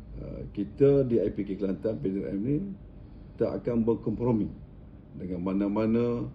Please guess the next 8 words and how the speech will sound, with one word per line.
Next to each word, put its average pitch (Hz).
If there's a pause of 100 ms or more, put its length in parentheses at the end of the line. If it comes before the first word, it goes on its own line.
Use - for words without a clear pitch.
(160)
uh, - (220)
influencer 110
atau 87 (400)
founder 110 (320)
yang 104
terlibat 117
dengan 104
Dadah. 87